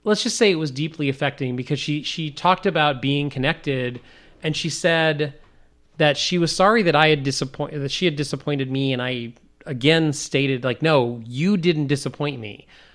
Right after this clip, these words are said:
And she said, "As far as connection goes, I was one of the few things she felt connected to in this whole experience." And, yeah,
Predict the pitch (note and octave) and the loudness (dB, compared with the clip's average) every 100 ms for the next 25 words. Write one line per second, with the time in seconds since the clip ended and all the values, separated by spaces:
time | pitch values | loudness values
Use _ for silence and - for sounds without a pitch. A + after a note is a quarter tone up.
0 | _ _ _ _ - D3 C#3+ C#3 C3+ C3 | _ _ _ _ -4 -2 0 0 -2 -4
1 | C3 - _ _ _ - - E3 D#3 D#3 | -8 -14 _ _ _ -12 -6 -4 -2 -2
2 | D#3 C#3+ - E3+ D#3 D3+ C3+ D3 C#3 _ | -2 -4 0 2 2 0 -2 -8 -14 _
3 | _ _ D#3 C3+ D#3 E3 E3+ - E3+ G#3 | _ _ -6 -2 0 2 0 0 -2 -2
4 | - D#3+ C#3+ C#3 C3+ C3+ - - C3+ E3+ | -2 -2 0 0 2 0 -4 -2 4 4
5 | G3+ F#3 - D#3+ D3 C#3+ - D3+ C#3+ D3 | 6 4 2 0 0 -2 -2 -4 -2 -2
6 | C#3 C3+ B2+ - _ _ _ - - - | -2 -4 -6 -16 _ _ _ -18 -12 -6
7 | - G#3 - C#3+ A#2+ - C3 B2 - A#2 | -2 -2 0 0 -2 -6 -4 -4 -6 -12
8 | A2 B2+ G#2+ G#2 A#2 A#2 A2 - G#2+ G#2+ | -8 -6 -6 -8 -8 -8 -8 -10 -12 -12
9 | - D2 C2+ - - - - _ _ _ | -14 -14 -14 -16 -18 -18 -20 _ _ _
10 | _ _ _ _ _ _ _ _ - E3 | _ _ _ _ _ _ _ _ -6 -2
11 | D3+ D3+ D3+ D3 C#3+ C#3 - _ _ - | 0 0 0 -2 -4 -8 -14 _ _ -16
12 | D#3+ E3+ F3 G3 F#3+ G3+ A2+ G#2+ G2+ G2+ | -16 -16 _ -20 -20 -18 -14 -12 -10 -10
13 | G2+ | -12